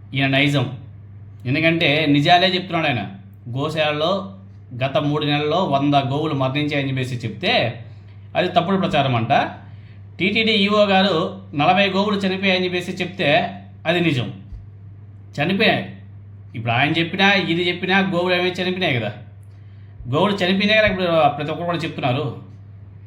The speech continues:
ఎనీహౌ, మొత్తానికైతే పల్లా శ్రీనివాస్ గారు సవాలు విసిరితే దానికి మన భూమన కరుణాకర్ రెడ్డి గారు కూడా,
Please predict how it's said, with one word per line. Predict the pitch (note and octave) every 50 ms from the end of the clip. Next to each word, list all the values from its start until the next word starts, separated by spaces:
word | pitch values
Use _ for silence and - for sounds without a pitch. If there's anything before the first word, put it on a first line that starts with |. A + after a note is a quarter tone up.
| - - - - - -
ఎనీహౌ, | G#3 A3 A3 A3+ A3+ G#3
మొత్తానికైతే | F#3 F#3 F3+ - G3 G3 G3 G3 G3 F#3+ F#3+ F3 E3+ E3+ -
పల్లా | E3+ E3+ F3 F3+ F3 F3
శ్రీనివాస్ | E3+ D#3+ D#3 E3 E3 E3 D#3 D3 D3+
గారు | D#3+ D#3 D#3 D#3 D#3
సవాలు | D3+ - D3 C#3+ D3 D3 D3+
విసిరితే | D3 C#3 D3 C#3+ B2+ C#3 D3+ C3 A#2+ B2 B2 - - - - - - C#3+
దానికి | C#3+ D3+ D#3 D#3 D#3+ E3+ E3 E3 D#3+ E3+ - - - - - - - - - - -
మన | C#3+ C#3 C#3
భూమన | C3+ C3+ C#3 C#3 D3+ D3+ C#3+
కరుణాకర్ | C#3+ C#3+ C#3 C#3+ C#3+ C#3+
రెడ్డి | C#3 C#3 C#3
గారు | C#3 C3+ C3+
కూడా, | C#3 C#3 C3+ B2 A#2+ C3+ -